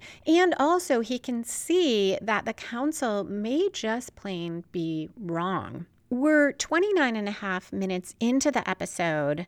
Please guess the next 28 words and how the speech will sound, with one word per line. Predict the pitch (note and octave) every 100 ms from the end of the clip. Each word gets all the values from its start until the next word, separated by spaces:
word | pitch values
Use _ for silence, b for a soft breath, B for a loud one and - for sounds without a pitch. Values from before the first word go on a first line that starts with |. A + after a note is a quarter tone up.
| _
and | B3+ B3+
we | C4
are |
coming | C4 - D4+ E4+ E4
to | - C4
the | G#3+ G3+
three-quarter | - - A#3+ B3+ C4+ B3 - - A3+ A#3+ A#3+ G#3+ G3 - _
turn, | - - A3 A3 G#3 F3 D#3 -
which | G3 G3 B3 A#3+ - - _ _ _
typically | - F4 G#4 F4 D4+ A#3
grows | F3+ F#3 G3+ G3 F#3+ - _ -
out | B3 D#4+
of | D#4
the | C#4
midpoint, | A3 G#3+ - G#3 F#3 E3+ - B B B
but | - -
takes | - D4+ F4 F4+ - -
our | A#3 B3 B3+ C4
plot | B3+ - B3 A#3+ G3 -
in | G#3+
yet | G3+ G#3 B3 -
another | A3 G#3 G3 G3+ F#3+
new | F#3 E3+ E3
direction. | E3+ E3+ F3 - - - G3 B B B
Joyce | - C4+ D#4+ E4 D#4+
is | - G#3
at | G3 -
home. | C#4 B3+ A#3+